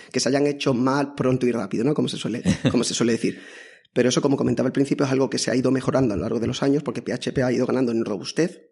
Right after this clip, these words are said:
Speaker 1: y
Speaker 2: Ujú.
Speaker 1: a la vez todo el ecosistema, y en concreto Laravel, que es uno de los frameworks más famosos, ha ganado mucha popularidad.
Speaker 2: Vale. Entonces entiendo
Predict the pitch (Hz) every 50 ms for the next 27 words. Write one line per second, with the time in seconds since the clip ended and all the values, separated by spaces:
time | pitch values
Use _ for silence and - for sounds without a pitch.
0 | _ - - _ - - 104 107 131 123 120 123 135 - - 120 131 139 143 139
1 | 143 139 135 - 139 - - - - 147 156 143 - - 135 120 107 - 110 104
2 | 123 120 - 113 120 113 120 127 143 139 135 117 117 117 113 117 131 120 - -
3 | - - 120 117 - 127 - 113 113 110 - - - 120 127 147 - - - -
4 | - - _ _ _ _ _ - - _ - 123 120 123 127 127 123 123 123 -
5 | - 95 113 110 - 98 90 73 67 - - - - - - _ _ _ _ -
6 | 98 85 76 80 - - - - - - - - _ - 98 95 - 104 104 98
7 | - 123 120 117 110 117 123 127 120 123 135 156 180 -